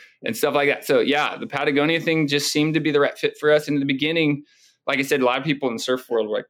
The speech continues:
"Patagonia?" Like, I think on Surfline, it said, "The Malloys moved to Patagonia," which meant, like, we were leaving Hurley to go to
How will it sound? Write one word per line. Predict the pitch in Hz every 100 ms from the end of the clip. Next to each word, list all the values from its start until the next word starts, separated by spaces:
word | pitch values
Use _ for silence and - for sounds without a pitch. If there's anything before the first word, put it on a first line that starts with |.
| -
"Patagonia?" | 147 131 120 143 156 143
Like, | 120 - -
I | 127
think | 170 165
on | 139 147
Surfline, | 156 - 143 147 127 117
it | -
said, | 117 110 _
"The | 135
Malloys | 143 147 165 175 160
moved | 156 170 160
to |
Patagonia," | 147 160 135 139 147 156 135 113 - _
which | - 120
meant, | 131 120
like, | 110 110
we | 117
were | 113
leaving | 107 107 120 120 117 110 113 _ _
Hurley | 127 120 120
to | 113
go |
to | 110